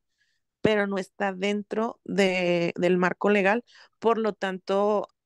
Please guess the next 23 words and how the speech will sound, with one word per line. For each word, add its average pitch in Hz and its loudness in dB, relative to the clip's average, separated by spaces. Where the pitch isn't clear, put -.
no 202 0
se 202 -2
lleva 190 2
a 180 -2
cabo 175 -4
el, 175 -6
cuando 226 2
hay 226 6
una 240 6
violación 226 2
al 208 -4
código, 262 -2
existe, 220 -4
existe 233 0
la 269 4
manera 240 4
de 247 4
reportarlo, 247 -2
pero 226 0
no 208 -2
hay 208 -2
una 202 -4
sanción 185 -6